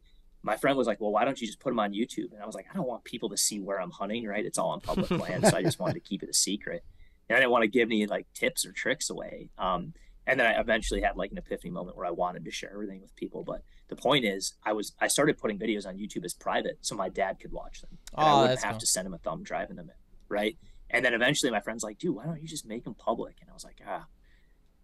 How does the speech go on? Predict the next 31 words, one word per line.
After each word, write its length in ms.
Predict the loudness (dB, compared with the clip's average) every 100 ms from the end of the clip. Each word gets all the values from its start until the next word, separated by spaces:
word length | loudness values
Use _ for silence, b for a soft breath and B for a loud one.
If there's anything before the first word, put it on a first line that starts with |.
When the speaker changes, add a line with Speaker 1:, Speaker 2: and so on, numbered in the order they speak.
| _ _
Speaker 1:
whatever." 480 | 4 6 6 2 2
And 100 | 4
I, 100 | 4
t-, 180 | 4 2
you 100 | 0
know, 80 | 0
flipped 400 | -2 0 0 0
the 80 | -2
public 380 | 2 4 4
switch 300 | 2 -2 -4
and 80 | -4
then 100 | -8
it 80 | -6
started 280 | -2 -2 -2
to, 60 | -4
like, 180 | -4 -6 -16 _ -10 -8
grow. 480 | -2 0 2 4 2
And, 240 | 0 -8 -16 -20 -8
and 120 | -2
then 140 | 0 -2 -8 -2
I 140 | 2 2
got, 240 | 2 2
started 220 | 2 2
getting 240 | 2 2 2
really 180 | 0
positive 420 | 0 -2 -4 -4 -8
comments 320 | -8 -6 -8
from 100 | -14
people. 380 | -18 -16 -14 -4
"Oh, 160 | -2
I 100 | 0